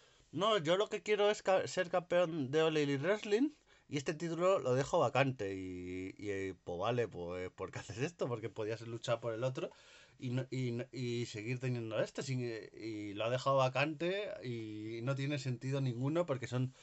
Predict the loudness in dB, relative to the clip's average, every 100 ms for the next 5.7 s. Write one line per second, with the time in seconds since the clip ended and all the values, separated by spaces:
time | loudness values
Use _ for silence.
0 | -20 -20 -12 4 6 6 2 0 0 0
1 | 4 4 4 0 0 0 -2 -6 -4 -4
2 | -6 -4 -4 -2 0 0 0 -2 -2 0
3 | -4 -4 -10 _ -10 -2 0 2 4 4
4 | 4 0 0 -2 -2 -2 -2 -2 -2 -2
5 | -4 -2 -4 0 2 2